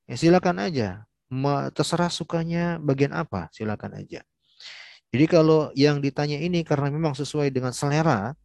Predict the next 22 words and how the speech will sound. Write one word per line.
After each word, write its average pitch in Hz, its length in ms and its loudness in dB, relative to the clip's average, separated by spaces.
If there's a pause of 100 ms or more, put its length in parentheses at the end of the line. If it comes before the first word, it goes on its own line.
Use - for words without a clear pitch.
(800)
pekurban, 160 720 0
ya 127 80 -6
silakan 165 480 -2
aja. 117 240 -4
Dia 104 160 -6
ingin 110 240 -8
ngambil 107 400 0
bagian 101 320 -2
hati 104 400 -4
atau 104 160 -6
daging, 101 560 -4 (320)
silakan 113 400 -2
aja. 104 200 -10 (720)
Tapi 139 240 4
kalau 160 640 6 (180)
adanya 156 680 2 (160)
pengkhususan 139 880 -2
bahwa 107 480 4
dikatakan 107 720 -4
sahibul 117 420 -2
kurban 127 480 0
hanya 110 240 -2